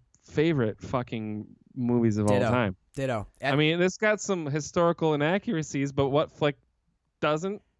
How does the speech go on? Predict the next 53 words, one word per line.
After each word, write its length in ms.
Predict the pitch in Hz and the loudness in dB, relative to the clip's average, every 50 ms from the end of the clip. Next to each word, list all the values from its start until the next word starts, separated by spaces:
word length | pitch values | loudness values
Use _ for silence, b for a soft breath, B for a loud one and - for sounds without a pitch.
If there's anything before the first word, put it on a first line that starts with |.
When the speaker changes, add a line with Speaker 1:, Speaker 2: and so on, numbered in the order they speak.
| _ - | _ -6
Speaker 2:
Yeah, 200 | 370 349 160 87 | -4 -2 -2 -2
history 540 | - - 233 233 - - 277 277 269 262 | -2 -4 -4 -4 -4 -4 -6 -6 -2 0
is 120 | 254 233 220 | 0 -2 -2
occasionally 580 | 208 - - 214 208 208 202 214 214 202 185 | -2 -6 -4 -4 -4 -4 -4 -6 -6 -6 -6
boring. 360 | 165 143 160 175 170 135 113 107 | -6 -6 -6 -6 -6 -6 -6 -8
History 380 | 135 226 - - - 269 254 | -8 -8 -8 -8 -6 -4 -4
is 100 | 190 147 | -2 -2
a 60 | 143 | -4
lot 300 | 131 127 123 139 160 170 | -4 -4 -2 -2 -2 -2
of 80 | 175 165 | -4 -4
people 300 | - 190 180 160 160 151 | -6 -8 -8 -6 -6 -8
sitting 320 | - - - 180 - 143 | -6 -6 -6 -6 -6 -6
around 320 | 156 151 156 156 156 156 143 | -8 -6 -4 -4 -4 -4 -4
hoping 300 | 143 165 170 185 180 175 | -4 -4 -4 -4 -6 -6
they 100 | 165 160 | -6 -4
don't 180 | 156 156 151 | -4 -6 -6
get 200 | - 156 135 - | -6 -8 -8 -8
sick 360 | - - - 170 170 185 185 - | -6 -6 -6 -4 -6 -6 -6 -6
while 140 | 143 131 | -6 -4
they 120 | 120 113 113 | -4 -6 -8
churn 300 | - - 165 160 151 135 | -8 -8 -8 -6 -6 -6
butter. 300 | 127 147 139 98 69 - _ _ _ _ _ _ _ - | -6 -6 -6 -6 -10 -14 _ _ _ _ _ _ _ -2
Speaker 1:
But 120 | 131 135 | 0 0
Speaker 2:
Like, 80 | 123 123 | 2 2
Speaker 1:
that 80 | 151 | 4
Speaker 2:
you 60 | 165 180 | 4 4
know 60 | 180 | 4
Speaker 1:
is 80 | 170 | 2
Speaker 2:
what 80 | - 151 | 2 2
I 20 | |
Speaker 1:
one 20 | 147 | 4
Speaker 2:
mean? 120 | 254 294 339 | 2 2 2
Speaker 1:
three 120 | - - | 2 2
and 100 | 240 - | 2 2
a 40 | 151 | 2
Speaker 2:
Like 100 | - 151 | 0 0
Speaker 1:
half 200 | 151 147 147 - | 0 -2 -4 -2
hour, 380 | 151 143 147 147 147 139 135 - _ - | -2 0 0 0 0 -2 -4 -8 _ -6
that 160 | 143 156 185 | -4 -4 -2
is 100 | 185 175 | -2 -2
one 100 | 180 156 | -4 -6
three 220 | - - 160 160 | -6 -6 -8 -8
and 80 | 160 151 | -6 -4
a 40 | 143 | -2
half 240 | 147 139 135 131 - | 0 0 0 0 -2
hour 320 | - 131 135 135 131 127 | 0 2 4 4 4 4
movie 340 | 120 117 117 123 123 139 143 | 2 0 0 0 2 2 2
that 180 | 120 127 - | 2 0 0
I've 220 | 104 113 113 117 113 110 | 0 0 0 0 -2 0
burned 480 | 107 123 120 117 117 117 117 117 110 107 | 0 0 2 2 0 -2 -2 -4 -4 0
both 360 | 117 117 117 123 123 120 - - _ | 2 4 4 4 2 0 -8 -18 _
tapes 480 | - - - 113 104 - - - - - _ | -10 -6 -6 -6 -6 -6 -8 -12 -14 -16 _
out. 320 | 92 92 90 87 82 - | -12 -10 -10 -10 -12 -14